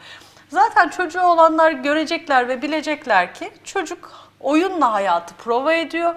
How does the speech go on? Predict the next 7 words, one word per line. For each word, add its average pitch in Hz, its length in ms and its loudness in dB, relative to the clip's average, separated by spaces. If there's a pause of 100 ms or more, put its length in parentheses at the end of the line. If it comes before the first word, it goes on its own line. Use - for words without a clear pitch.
(360)
oyunla 285 560 -2
hayatı 175 460 -4
öğreniyor. 302 720 -2
Çocuğun 262 520 -4
dünyası 302 500 0
oyun. 208 320 -4 (800)
Dolayısıyla 370 880 0